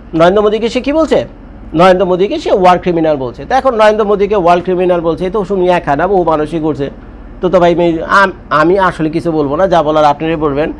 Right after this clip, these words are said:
এখন এই তো ভাই সমস্যা, এখন এইটা বলতে গিয়ে এখন ইন্ডিয়ান যে ভোটাররা আছে, তো তাদের ভেজালে গিয়ে পড়ছে,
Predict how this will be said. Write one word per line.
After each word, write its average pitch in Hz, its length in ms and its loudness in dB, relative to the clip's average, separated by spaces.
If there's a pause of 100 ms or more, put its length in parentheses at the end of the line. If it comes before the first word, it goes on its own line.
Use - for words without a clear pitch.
(400)
এখন 160 340 0 (100)
এই 208 160 4
তো 196 140 2
ভাই 156 140 2
সমস্যা, 143 420 -4
এখন 180 320 2
এইটা 175 240 0
বলতে 170 300 -2
গিয়ে 160 120 0
এখন 160 260 -2
ইন্ডিয়ান 190 340 4
যে 185 120 2
ভোটাররা 170 420 2
আছে, 160 260 -2
তো 156 240 -2
তাদের 160 520 -2
ভেজালে 151 400 0
গিয়ে 151 220 0
পড়ছে, 143 280 -4